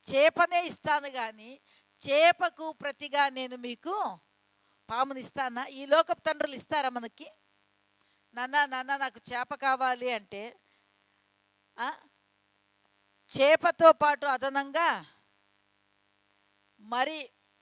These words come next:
ఇంకొకటి, ఇంకొకటి కూడా ఏం చేస్తారు? తీసుకొని వచ్చేటువంటి వారిగా ఉంటారు. అదేవిధంగా ఇక్కడ చూస్తాం, "గుడ్డును అడిగితే తేలునిచ్చునా?" అంటే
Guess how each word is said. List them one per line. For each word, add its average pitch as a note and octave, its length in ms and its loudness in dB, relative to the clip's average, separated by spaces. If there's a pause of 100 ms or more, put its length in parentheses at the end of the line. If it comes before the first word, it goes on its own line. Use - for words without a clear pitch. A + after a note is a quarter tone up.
(400)
ఇంకొకటి, D4 560 -4
ఇంకొకటి C#4+ 560 -12
కూడా C4+ 180 -4
ఏం C4 300 -4
చేస్తారు? C4 560 -6 (1300)
తీసుకొని C#4 480 -6
వచ్చేటువంటి B3 600 -8
వారిగా A#3+ 420 -10 (600)
ఉంటారు. G3+ 500 -12 (380)
అదేవిధంగా D#4 560 -2
ఇక్కడ B3 140 -10 (100)
చూస్తాం, B3 440 -10
"గుడ్డును D4+ 380 2
అడిగితే D#4 600 -2 (800)
తేలునిచ్చునా?" C4+ 960 -2
అంటే C4 640 -6